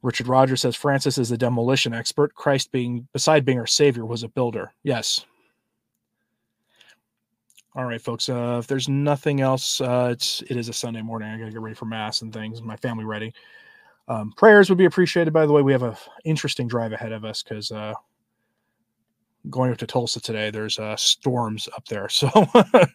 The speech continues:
probably won't be too bad, but it's, uh, it's gonna be interesting, to say the least.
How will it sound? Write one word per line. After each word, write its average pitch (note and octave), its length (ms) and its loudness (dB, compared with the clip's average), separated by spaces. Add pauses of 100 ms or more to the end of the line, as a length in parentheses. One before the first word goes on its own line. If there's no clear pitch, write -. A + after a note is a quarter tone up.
(440)
probably E3+ 180 8
won't C#3+ 100 8
be C3+ 60 2
too C3+ 140 2
bad, A#2 320 2
but A#2 120 0
it's, A#2 180 -4
uh, A2+ 200 -6 (680)
it's - 80 -20
gonna E3 160 0
be C#3 80 6
interesting, G#2+ 420 -4
to - 100 -10
say A#2 140 -2
the G#2+ 60 -12
least. - 280 -10